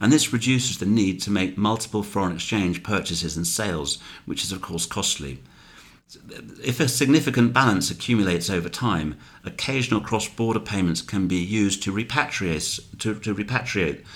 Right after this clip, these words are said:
those surplus, surplus funds to main bank accounts held at the head office level. So collections or direct debits can be handled in a similar way. Um, domestic format D Ds are, s-, are sent to the local bank,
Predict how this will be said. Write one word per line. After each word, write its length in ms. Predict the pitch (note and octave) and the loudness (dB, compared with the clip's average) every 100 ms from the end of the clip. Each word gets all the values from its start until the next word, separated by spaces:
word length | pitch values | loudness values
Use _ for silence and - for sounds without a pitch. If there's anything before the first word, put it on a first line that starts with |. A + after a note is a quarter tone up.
| - | -8
those 240 | - F#2+ - | 0 2 2
surplus, 640 | - F2+ - G2 - - - | 2 0 -2 -8 -8 -16 -8
surplus 460 | - G2+ - F2+ | -2 -2 -2 -4
funds 480 | - F2 C#2+ C#2+ - - - - | 0 0 0 -2 -4 -8 -16 0
to 100 | G#2 | 6
main 400 | G#2 G#2+ A2 G#2 | 6 6 6 4
bank 300 | G2 E2+ E2 | 2 0 0
accounts 400 | - E2 C#2 - | -2 -4 -2 -4
held 340 | G2+ E2+ E2+ | 0 0 0
at 100 | - | -4
the 80 | F2+ | -8
head 220 | E2+ E2+ | -6 -2
office 320 | E2 - D2 | -2 -4 -6
level. 320 | C2+ C#2 A#1 A#1+ - - _ - _ _ _ _ - - | -6 -8 -10 -12 -18 -20 _ -20 _ _ _ _ -20 -12
So 240 | - F#2 - | -4 -4 -4
collections 500 | - C3+ E3+ - G#2 | 0 0 2 2 4
or 120 | G#2 G2+ | 4 2
direct 420 | G#2+ G#2 F#2+ - | 4 4 2 0
debits 380 | B2 G2 E2 - | 0 0 -2 -2
can 120 | F#2 | -2
be 100 | F#2 | -2
handled 320 | F#2+ G2+ F2+ | 0 0 2
in 60 | F#2 | 0
a 60 | |
similar 400 | E2+ - G#2 E2 | 0 0 0 0
way. 360 | F#2 F2+ C#2 B1 - - - _ _ | 0 0 -2 -6 -14 -20 -20 _ _
Um, 340 | F#2 F2 - - _ _ - | -2 -2 -2 -10 _ _ 0
domestic 440 | A2+ C3 - A#2+ | 2 2 0 -4
format 440 | - G#2+ G2+ - | 0 4 4 2
D 160 | - G2+ | 0 0
Ds 380 | G2 G2 F2 E2+ | 2 2 2 0
are, 160 | F2+ | -2
s-, 340 | F2+ - - - | -2 -2 -4 -6
are 120 | F2 | -4
sent 300 | E2 - A2 | -2 2 0
to 60 | A#2+ | 0
the 80 | G2+ | -2
local 280 | G2 F#2+ F2 | -2 -2 0
bank, 440 | G2 E2 E2 - | 0 0 -2 -8